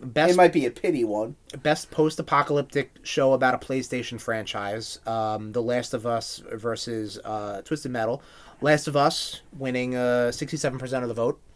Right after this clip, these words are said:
Speaker 2: Yeah.
Speaker 1: So everybody likes that little, uh, that H B O Prestige show. I think Twisted Metal's fun. People should give it a shot, maybe.
Speaker 2: I do
Speaker 1: You did
Speaker 2: want
Speaker 1: give it a shot,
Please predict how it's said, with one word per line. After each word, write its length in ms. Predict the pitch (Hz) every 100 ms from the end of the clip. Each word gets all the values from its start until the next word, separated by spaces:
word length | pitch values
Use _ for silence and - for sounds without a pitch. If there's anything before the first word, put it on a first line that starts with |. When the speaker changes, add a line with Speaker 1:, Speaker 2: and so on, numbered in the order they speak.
| -
Speaker 2:
Yeah. 340 | 131 131 120 120
Speaker 1:
So 260 | - 117 117
everybody 280 | 117 120 117
likes 240 | 117 -
that 140 | 120 113
little, 300 | 117 113 113
uh, 160 | 110
that 220 | 107 113 123
H 180 | 107 120
B 80 |
O 60 | 117
Prestige 420 | - - 117 110
show. 380 | - 101 95 -
I 80 | 170
think 260 | 180 220 202
Twisted 300 | - 190 208
Metal's 260 | 190 185
fun. 440 | - 151 131 139 175 _ - - - - - - - - - 147 - - -
People 180 | 196 185
should 80 | 175
give 100 | 170
it 60 |
a 20 | 165
shot, 460 | - 123 123 131 -
maybe. 440 | 139 131 123 120 240
Speaker 2:
I 100 | 262
do 520 | 269 277 277 277 277
Speaker 1:
You 140 | 269 220
did 80 | 214
Speaker 2:
want 80 | 220
Speaker 1:
give 100 | 208
it 40 |
a 60 | 208
shot, 360 | 175 147 151